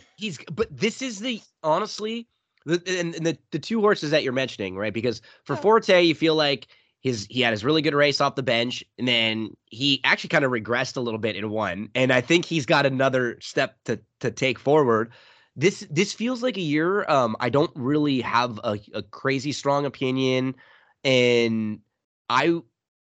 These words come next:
Speaker 2: I'm convinced that we're going to have a Japanese horse win this race soon. Like, it's,
Speaker 1: <laughs>
Speaker 2: it's going, I think it, like, I'm pretty convinced it's going to happen soon. I always wanna get there. Another thing, uh, that,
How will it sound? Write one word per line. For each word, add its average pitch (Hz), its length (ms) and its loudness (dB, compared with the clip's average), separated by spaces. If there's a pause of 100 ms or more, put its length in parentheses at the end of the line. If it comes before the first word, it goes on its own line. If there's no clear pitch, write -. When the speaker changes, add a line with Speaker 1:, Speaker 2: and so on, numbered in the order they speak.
(140)
Speaker 2:
I'm 226 220 2
convinced 202 800 -2
that 143 260 -2
we're 143 200 -4
going 170 300 0
to 185 60 2
have 165 160 2
a 135 60 -6
Japanese 131 520 -2
horse 131 280 -4
win 123 300 -2
this 117 220 -4
race 113 220 -4
soon. - 300 -6 (560)
Like, 139 180 2
it's, - 160 0
Speaker 1:
<laughs> - 40 -6
Speaker 2:
it's 175 140 -8
going, 202 180 2 (100)
I 156 80 2
think 254 260 -6
it, 214 140 -8
like, 151 220 -4
I'm 151 160 0
pretty 247 300 -6
convinced 170 440 -4
it's 151 160 -14
going 151 240 -4
to 131 60 -8
happen 131 340 -2
soon. 147 460 -6 (760)
I 156 180 -2
always 208 520 -6
wanna 226 180 -2
get 220 220 -2
there. 170 180 2
Another 147 280 0
thing, 190 340 -4 (160)
uh, 147 180 0
that, 143 280 0